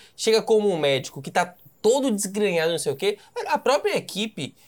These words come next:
já vai te olhar com um jeito diferente. Repare, se você teve a oportunidade de ir a algum hospital de ponta, né?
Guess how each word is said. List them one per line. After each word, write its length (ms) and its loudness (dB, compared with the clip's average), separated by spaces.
já 160 2
vai 160 2
te 140 -6
olhar 580 2
com 80 -2
um 40 0
jeito 140 -4
diferente. 460 -2
Repare, 380 2
se 100 -4
você 180 0
teve 120 -2
a 40 2
oportunidade 680 -2
de 120 -6
ir 40 2
a 20 4
algum 220 0
hospital 440 -2
de 120 -6
ponta, 500 -6
né? 180 -2